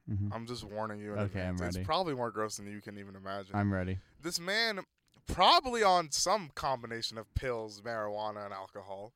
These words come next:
Speaker 1: Mm-hmm.
Speaker 2: decided to pull his pants down,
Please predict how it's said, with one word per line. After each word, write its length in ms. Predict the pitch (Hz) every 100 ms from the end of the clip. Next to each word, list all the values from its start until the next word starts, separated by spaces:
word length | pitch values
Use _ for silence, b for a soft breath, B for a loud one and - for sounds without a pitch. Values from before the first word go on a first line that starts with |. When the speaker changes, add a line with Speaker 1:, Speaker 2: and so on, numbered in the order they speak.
| _ 123
Speaker 1:
Mm-hmm. 160 | 127 147 - _ _ _ _ _ _ _ _
Speaker 2:
decided 680 | 151 - 208 214 196 185 - - _ _ _ _ _ _ _ _ _ _ -
to 400 | 165 156 147 143 _ _ _ _ _ _ _
pull 160 | 226
his 120 | 359 -
pants 320 | 156 104 -
down, 240 | 98 98